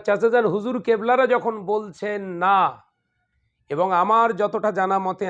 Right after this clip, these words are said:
আমি আমার যতটা অভিজ্ঞতা, তাঁদের সোহবতে বসেছি, এখনো পর্যন্ত কথাবার্তা তাঁদের কাছে যা, গিয়ে যতটা অনুধাবন করলাম, কোনো মতেই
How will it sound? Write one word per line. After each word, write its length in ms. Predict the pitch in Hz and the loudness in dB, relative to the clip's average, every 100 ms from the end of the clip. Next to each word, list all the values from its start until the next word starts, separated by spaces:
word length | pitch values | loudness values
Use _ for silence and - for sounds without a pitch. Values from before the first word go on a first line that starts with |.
| 170 | -2
আমি 140 | 185 190 180 | -2 -2 0
আমার 180 | 180 170 | -2 -2
যতটা 360 | 165 170 170 185 165 - _ _ _ 135 | -6 -6 -2 0 0 -4 _ _ _ -8
অভিজ্ঞতা, 580 | 160 185 147 170 170 165 165 | -6 -4 -2 0 0 0 -2
তাঁদের 320 | 156 156 160 - | -8 -8 -10 -10
সোহবতে 440 | 165 156 151 160 147 | -8 -8 -8 -10 -10
বসেছি, 500 | 160 156 156 - 139 131 - 143 | -10 -10 -14 -12 -14 -14 -8 -6
এখনো 220 | 143 190 | -4 -6
পর্যন্ত 480 | 175 180 151 175 170 165 - | -6 -8 -8 -12 -8 -8 -8
কথাবার্তা 680 | 147 160 147 147 - 151 147 147 _ _ _ | -8 -6 -6 -8 -8 -6 -6 -8 _ _ _
তাঁদের 280 | 135 139 147 | -10 -8 -8
কাছে 240 | 139 131 135 117 | -8 -10 -10 -10
যা, 120 | 127 131 110 | -10 -10 -14
গিয়ে 220 | 139 147 | -12 -12
যতটা 360 | 131 135 139 139 139 | -10 -12 -10 -10 -10
অনুধাবন 340 | 147 175 175 151 | -8 -4 -4 -6
করলাম, 320 | 131 123 120 110 | -10 -12 -14 -8
কোনো 240 | 202 247 277 | -6 -6 -6
মতেই 420 | 156 127 147 | -8 -10 -14